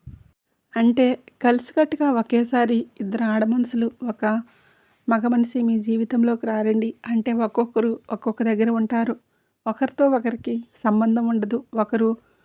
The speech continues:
పొరుగు వ్యక్తి కావచ్చు, మరొకరు మీరు పనిచేసే చోట ఉంటారు, లేదంటే మీరు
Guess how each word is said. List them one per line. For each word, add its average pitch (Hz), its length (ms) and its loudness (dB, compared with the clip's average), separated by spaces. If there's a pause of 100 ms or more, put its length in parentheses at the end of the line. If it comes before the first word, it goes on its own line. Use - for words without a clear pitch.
(380)
పొరుగు 247 260 4
వ్యక్తి 269 280 0
కావచ్చు, 226 440 -2 (300)
మరొకరు 226 460 0 (280)
మీరు 220 260 2 (240)
పనిచేసే 240 520 2
చోట 220 320 2
ఉంటారు, 220 420 0 (180)
లేదంటే 226 440 -2 (120)
మీరు 220 300 2